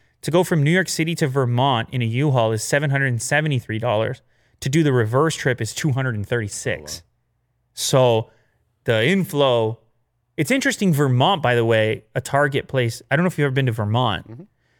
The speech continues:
Speaker 1: What'd you do? You were going snowboarding?
Speaker 2: Yeah.
Speaker 1: Yeah, I remember that. So it's a very, it's not New York City.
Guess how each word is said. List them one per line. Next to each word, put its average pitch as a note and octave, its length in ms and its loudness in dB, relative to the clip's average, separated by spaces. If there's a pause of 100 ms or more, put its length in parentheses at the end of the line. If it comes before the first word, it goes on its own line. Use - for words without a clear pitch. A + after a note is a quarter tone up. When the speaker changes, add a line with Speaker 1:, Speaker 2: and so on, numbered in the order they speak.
(400)
Speaker 1:
What'd C3+ 180 0
you C3 60 -4
do? A#2+ 100 -2
You G#2+ 160 0
were A#2 100 0
going A#2 160 0
snowboarding? C3 640 -2
Speaker 2:
Yeah. F2 100 -10 (240)
Speaker 1:
Yeah, C3+ 200 4
I A2 60 0
remember A2+ 320 -4
that. G2+ 160 -10 (300)
So F#3 180 2
it's D#3+ 140 0
a D3 40 -2
very, D#3 560 0 (800)
it's E3 140 -2
not F3+ 200 4
New D#3+ 80 4
York C#3+ 200 4
City. C#3+ 420 2